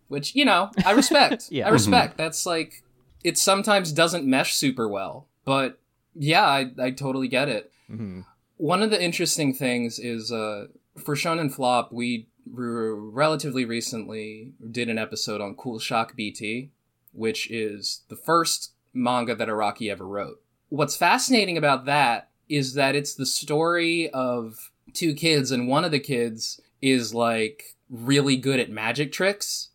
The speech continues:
Speaker 1: and so he defeats all his enemies using, like, sleight of hand and stuff. And it's,
Speaker 2: Mm-hmm.
Speaker 1: it's a really interesting bit of context to have when you're watching JoJo, because you start to realize that th-, that's just,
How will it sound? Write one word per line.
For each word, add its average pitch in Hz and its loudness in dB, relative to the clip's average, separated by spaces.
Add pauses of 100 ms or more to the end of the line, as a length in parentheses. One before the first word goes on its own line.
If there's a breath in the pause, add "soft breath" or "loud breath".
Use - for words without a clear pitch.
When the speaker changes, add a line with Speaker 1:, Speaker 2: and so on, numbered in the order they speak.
(200)
Speaker 1:
and 147 2
so 151 4
he 151 -2
defeats 147 -2
all 147 6
his 135 0
enemies 131 4
using, 123 0
like, 110 -2
sleight 120 0
of 110 -6
hand 110 -4
and 127 -4
stuff. 165 0 (100)
And 147 2
it's, 156 -2 (140)
Speaker 2:
Mm-hmm. 101 -10 (180)
Speaker 1:
it's 147 -6
a 170 -4
really 214 4
interesting 170 0
bit 143 2
of 131 -2
context 131 -2
to 120 -2
have 117 -2
when 127 0
you're 117 -2
watching 117 0
JoJo, 120 0
because 135 -2
you 143 -2
start 196 2
to 180 -2
realize 170 2
that 127 -4
th-, 160 0
that's 165 2
just, - 0